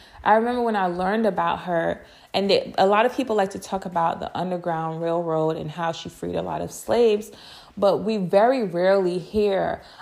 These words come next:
about the other side of the story where she had to be begging people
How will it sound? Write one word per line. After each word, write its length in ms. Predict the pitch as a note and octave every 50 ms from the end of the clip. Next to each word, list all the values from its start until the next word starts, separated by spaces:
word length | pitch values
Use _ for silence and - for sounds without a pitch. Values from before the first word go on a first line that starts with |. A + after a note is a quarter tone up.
| - -
about 240 | G3+ G#3+ G3 G#3
the 160 | G3 - - -
other 180 | F#3+ A3+ C4+ C4+
side 260 | C4+ - G#3+ F3+ F#3
of 100 | F3 E3
the 80 | E3+
story 340 | D#3+ - - E3+ E3 D#3 D#3
where 160 | D#3+ F3 F3+
she 200 | F3+ - - A#3+
had 180 | A3 A3 A3 A3
to 100 | A3 A#3
be 140 | A3 A3+ G#3+
begging 520 | F3+ - - F3+ G3 A3+ B3+ B3+ B3+ A#3+
people 560 | A#3 - B3+ A3+ A3 - F#3+ E3+ D#3 - -